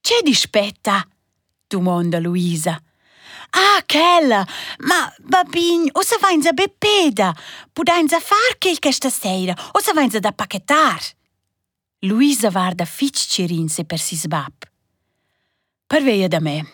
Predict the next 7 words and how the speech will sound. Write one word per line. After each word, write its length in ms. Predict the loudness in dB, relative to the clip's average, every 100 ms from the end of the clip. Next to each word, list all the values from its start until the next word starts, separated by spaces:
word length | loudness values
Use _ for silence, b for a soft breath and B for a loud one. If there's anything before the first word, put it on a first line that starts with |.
| _
perché 280 | -8 -4
steda." 640 | -4 0 2 2 2 0 -2 b b b _ _ _ _ _ _ _ _
"Nus?" 720 | 0 2 4 2 -2 -6 -10 _ _ _ _ _ _ _ _
dei 240 | -6 -4 -4
Brutus 480 | -4 -8 -6 -6 -4
a 60 |
Lupo. 480 | -4 -6 -10 -12 -12